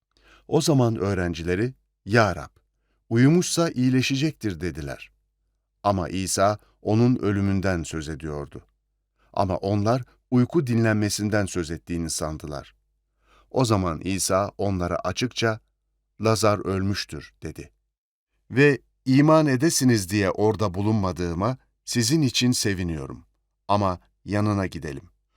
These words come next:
O zaman Didimos denilen Thomas öğrenci arkadaşlarına, "Biz de gidelim, onunla birlikte ölelim." dedi.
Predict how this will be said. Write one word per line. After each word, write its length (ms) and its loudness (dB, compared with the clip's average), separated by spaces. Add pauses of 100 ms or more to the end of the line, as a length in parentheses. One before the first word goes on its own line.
(100)
O 160 0
zaman 360 2 (360)
Didimos 520 0
denilen 420 0
Thomas 540 -2 (260)
öğrenci 480 0
arkadaşlarına, 840 -4 (360)
"Biz 300 0
de 80 0
gidelim, 480 -8 (440)
onunla 440 4
birlikte 380 0
ölelim." 460 -2 (120)
dedi. 300 -12